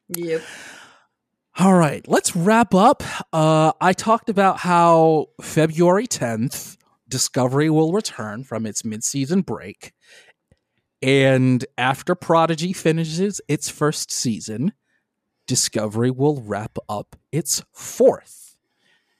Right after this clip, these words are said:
Speaker 2: And whoo-wee, this, this has been, again, it's been a heck of a season. And February tenth is a ways away, in my opinion. But only because this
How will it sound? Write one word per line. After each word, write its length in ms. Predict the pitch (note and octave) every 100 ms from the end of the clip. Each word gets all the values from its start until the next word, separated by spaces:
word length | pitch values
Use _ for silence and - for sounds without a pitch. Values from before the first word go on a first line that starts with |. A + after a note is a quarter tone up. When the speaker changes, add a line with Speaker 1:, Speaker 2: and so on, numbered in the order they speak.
| _ -
Speaker 2:
And 520 | C3 B2 A#2+ A2+ A2
whoo-wee, 720 | - - F#4+ C#4+ F4 G#3+ - _ _ _ _ -
this, 220 | C3+ -
this 200 | B2 -
has 160 | - G#2+
been, 500 | D3 C3+ A#2+ G#2+ G#2+ -
again, 360 | A2+ D#3 -
it's 140 | F3 -
been 120 | -
a 80 | -
heck 220 | E3 -
of 80 | F#2+
a 40 |
season. 480 | - D#3+ A#2+ F2+ - _ - - - - - _ -
And 500 | B2+ A#2+ A#2 A#2 A2+
February 760 | - - D#3 F#3 F#3+ F#3+ F3
tenth 720 | - - G3 A#2 D#3 - - - _ _ _ A2+
is 800 | G#2+ G2+ G2 - - - - - _ -
a 80 | B2
ways 460 | A#2+ B2+ C#3 C3+
away, 380 | C#3+ C3 A2 F#2+ -
in 100 | G#2
my 180 | G2+ F#2+
opinion. 460 | G2 G2+ F2 D#2+ - - - - - -
But 120 | - B2+
only 240 | D3+ D#3+
because 500 | D3 D3+ C#3 C3 G#2
this 380 | B2 B2 -